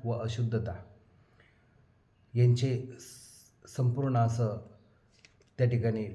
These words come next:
विवरण करण्यात आलेलं आहे. त्याचबरोबर सहाव्या व सातव्या अध्यायात संत व राजांचे कर्तव्य,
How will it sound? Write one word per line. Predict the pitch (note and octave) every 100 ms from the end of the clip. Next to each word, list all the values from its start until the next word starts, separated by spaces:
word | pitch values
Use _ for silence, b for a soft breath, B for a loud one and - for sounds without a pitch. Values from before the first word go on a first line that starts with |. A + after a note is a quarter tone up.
| G#2+
विवरण | A#2 B2 C3
करण्यात | A#2+ A2 A2 G#2+
आलेलं | G2+ G#2 G2+
आहे. | A#2+ A#2 - - - - _
त्याचबरोबर | C3 B2 C3 C3 C#3 C#3 - B B B B B - -
सहाव्या | A#2+ A#2+ C3
व | C3
सातव्या | A#2 A2 - B2+ A#2
अध्यायात | A2+ A#2+ B2 A#2+ - - b b _ -
संत | B2 B2 C3
व | A#2
राजांचे | A2 G#2+ G#2+ A2 -
कर्तव्य, | - G2+ F#2+ G#2+ F2+